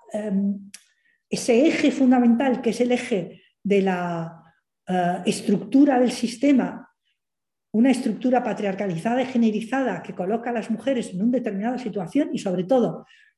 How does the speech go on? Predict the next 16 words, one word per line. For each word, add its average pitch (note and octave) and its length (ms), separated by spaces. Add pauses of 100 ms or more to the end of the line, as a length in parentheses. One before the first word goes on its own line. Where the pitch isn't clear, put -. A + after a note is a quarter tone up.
a G3+ 80
las G3 220
mujeres, G3+ 680 (260)
podríamos G3 380
decir, G3 340
que G3 100
están G#3+ 200
en G#3 60
situación - 380
más F#3+ 140
vulnerable, G#3+ 520
a B3 60
las F3+ 140
mujeres G3+ 280
más G3 160
pobres, D4 680